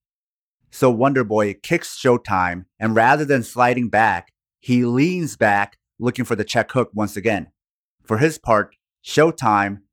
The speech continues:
looked like he was going to throw another body kick, and you can see Wonder Boy clench his body to take the kick to the abs,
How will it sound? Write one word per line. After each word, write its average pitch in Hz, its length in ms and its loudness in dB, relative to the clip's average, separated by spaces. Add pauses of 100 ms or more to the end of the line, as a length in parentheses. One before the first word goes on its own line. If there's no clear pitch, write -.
(160)
looked 165 300 0
like 139 220 4
he 131 100 -6
was 127 160 -2
going 123 200 0
to 113 100 -14
throw 123 200 2
another 110 240 0
body 107 280 2
kick, 90 320 -10 (500)
and 127 140 2
you 160 100 -2
can 156 140 0
see 175 280 -8
Wonder 135 320 0
Boy 120 200 0
clench 143 440 -2
his 120 160 -4
body 98 520 0 (200)
to - 80 -10
take 147 240 -4
the 123 80 0
kick - 300 -4
to 117 100 -10
the 98 180 -4
abs, 101 480 -2